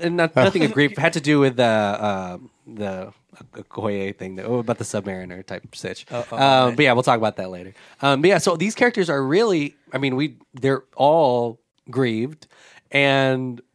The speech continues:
Speaker 3: What are the five? Okay, so who's in the, what are the stages?
Speaker 1: Uh, uh, uh,
Speaker 3: Your, your
Speaker 2: The
Speaker 3: phone
Speaker 2: bargaining one would be, like, Tony Stark, right? I'm assuming.
Speaker 1: So
Speaker 2: Or, like,
Speaker 1: bargain-,
Speaker 2: or, or S-, Rogers, I guess?
Speaker 1: bargaining is basically, um, like, a temporary truce.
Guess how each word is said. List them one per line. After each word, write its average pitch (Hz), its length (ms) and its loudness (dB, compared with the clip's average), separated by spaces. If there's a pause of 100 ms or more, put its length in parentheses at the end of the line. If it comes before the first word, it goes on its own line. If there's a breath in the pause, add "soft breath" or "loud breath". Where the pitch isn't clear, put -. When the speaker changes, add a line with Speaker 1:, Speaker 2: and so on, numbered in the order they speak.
(100)
Speaker 3:
What 135 100 -2
are 160 40 0
the 170 60 -2
five? 185 240 -2
Okay, 156 540 -4
so 139 160 -4
who's 156 200 -4
in 160 140 -6
the, 151 140 -4
what 147 180 -4
are 143 140 -2
the 139 100 -6
stages? 147 340 -2
Speaker 1:
Uh, 196 40 2
uh, - 20 6
uh, 190 320 4
Speaker 3:
Your, 131 140 0
your 131 120 -2
Speaker 2:
The 151 100 6
Speaker 3:
phone 202 80 2
Speaker 2:
bargaining 190 380 6
one 143 140 6
would 123 120 4
be, 131 120 6
like, 117 200 4
Tony 120 180 4
Stark, 160 280 4
right? 147 240 4
I'm 131 140 0
assuming. 156 400 2
Speaker 1:
So 196 200 2
Speaker 2:
Or, 135 120 4
like, 123 200 4
Speaker 1:
bargain-, 240 100 0
Speaker 2:
or, 127 420 4
or 123 120 4
S-, - 280 -4
Rogers, 135 460 4
I 160 60 -6
guess? 131 40 -12
Speaker 1:
bargaining 196 540 4
is 143 180 0
basically, 147 1120 0
um, 123 520 2
like, 135 160 -2
a 127 40 -2
temporary 147 540 0
truce. - 800 -4